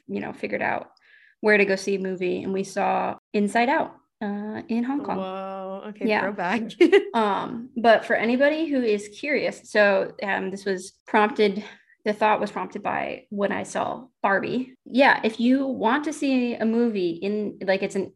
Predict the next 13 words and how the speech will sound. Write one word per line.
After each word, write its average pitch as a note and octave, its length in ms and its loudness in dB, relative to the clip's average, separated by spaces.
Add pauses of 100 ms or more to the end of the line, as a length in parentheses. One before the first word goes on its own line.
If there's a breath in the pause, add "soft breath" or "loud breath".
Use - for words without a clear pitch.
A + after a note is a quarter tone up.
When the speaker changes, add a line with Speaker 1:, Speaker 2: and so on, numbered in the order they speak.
Speaker 1:
it's G#3+ 140 0
a A3+ 40 2
movie B3+ 260 6
that D4+ 120 6
was A3+ 160 0
filmed A3 380 0
in F#3+ 100 -2
English - 680 -6 (360)
and G3 400 0
you G#3 80 2
wanna G#3 200 4
see G#3 280 -2
it - 340 -6